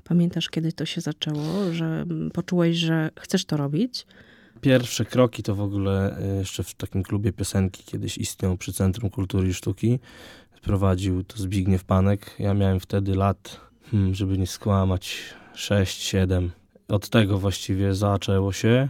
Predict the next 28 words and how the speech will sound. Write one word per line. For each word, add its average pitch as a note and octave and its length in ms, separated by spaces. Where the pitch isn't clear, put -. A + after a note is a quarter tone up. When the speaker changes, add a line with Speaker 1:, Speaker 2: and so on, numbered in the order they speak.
Speaker 2:
wszystko. C3+ 600
Później G2+ 580
byłem G2 280
w - 140
Piotrusiu F#2+ 420
Panu, G#2+ 680
no G#2 160
to - 120
tam G2+ 340
z F#2+ 100
dużej F#2+ 340
liczby G2 420
dzieci G2+ 380
zostaliśmy G2+ 640
wyłonieni G2+ 580
jakby F#2+ 300
do G#2+ 220
obsady G2+ 520
Piotrusia G#2 400
Pana G#2+ 460
i G2+ 60
to F2 140
był F#2+ 380
spektakl G2 680
wyreżyserowany G2 800
przez G2+ 240
Janusza G#2 380
Józefowicza. G#2 880